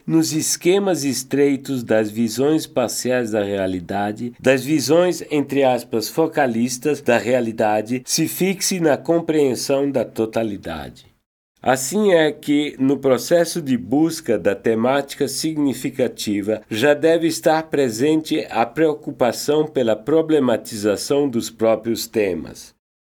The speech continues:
por suas vinculações com outros, por seu envolvimento histórico-cultural.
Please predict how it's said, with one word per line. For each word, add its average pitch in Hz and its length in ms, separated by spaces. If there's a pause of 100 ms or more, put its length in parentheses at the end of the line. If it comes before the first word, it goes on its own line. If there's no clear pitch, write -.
(100)
por 165 160
suas 180 360
vinculações 175 1000
com 156 260
outros, 90 800 (540)
por 151 160
seu 175 360
envolvimento 151 880
histórico-cultural. 120 1600